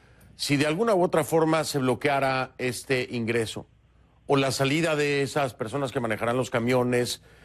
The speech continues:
o, es decir, en pocas palabras, que esta frontera entre Brasil y Venezuela quedara cerrada, no pudiera haber acceso.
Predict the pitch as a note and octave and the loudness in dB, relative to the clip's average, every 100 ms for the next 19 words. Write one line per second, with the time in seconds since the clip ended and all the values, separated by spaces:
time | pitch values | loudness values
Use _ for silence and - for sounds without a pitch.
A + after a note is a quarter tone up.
0 | - - A#2+ A#2 A#2 F#3 G#2 - G#2 D#2 | -18 -2 0 2 0 0 -2 -4 -6 -10
1 | _ _ - - - A2 G2+ D3 C#3 B2 | _ _ -16 -16 -12 -10 -2 -2 0 -2
2 | G#2+ G#2+ G#2+ G2 - - _ _ _ _ | 0 0 0 -2 -10 -20 _ _ _ _
3 | _ - C3+ C3 - D3 E3+ B2+ B2 A2+ | _ -6 -4 -2 -2 -2 -2 -2 -2 -2
4 | - C3 G#2+ - - A#2+ A#2+ A2 G#2+ B2 | -2 -2 -2 -8 -12 -6 -2 -2 -2 -2
5 | C3 A#2 F#2+ A2+ A2+ - G#2 G#2+ A2 A2 | -2 -2 -4 -2 -4 0 0 2 2 -2
6 | - _ _ _ _ _ - - C3 G2+ | -6 _ _ _ _ _ -14 -6 -2 0
7 | F#2+ E2 - - - _ _ A2 A#2+ C3+ | 0 -2 -8 -20 -20 _ _ -2 2 2
8 | A#2+ A#2 B2 B2 B2 A#2+ A#2 A#2 A#2 - | 0 -4 -2 0 2 2 2 2 0 -4
9 | - A2 - - C3 A2 - | -6 -8 -8 -4 -2 -2 -6